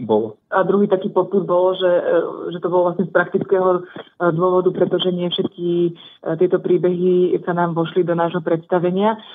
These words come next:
Speaker 2: a bolo nám ľúto nechať ich len tak bez povšimnutia. Chceli sme ich preto, e, dať vonku, dať medzi ľudí, nech, e, vidia, čo, čo všetko tí ľudia vlastne dokázali a čo všetko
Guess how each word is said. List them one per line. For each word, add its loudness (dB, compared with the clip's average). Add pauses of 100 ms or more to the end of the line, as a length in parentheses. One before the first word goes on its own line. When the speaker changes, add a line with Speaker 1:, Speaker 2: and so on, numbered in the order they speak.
(120)
Speaker 2:
a 4
bolo 2
nám 2
ľúto 2
nechať -2
ich 0
len 0
tak -2
bez -2
povšimnutia. -2
Chceli -4
sme -4
ich -12
preto, -2
e, 4 (500)
dať 0
vonku, -2
dať 0
medzi -4
ľudí, -6
nech, -6
e, 0
vidia, -2
čo, -2 (480)
čo -6
všetko 0
tí 2
ľudia 4
vlastne 2
dokázali 2
a -2
čo -10
všetko -10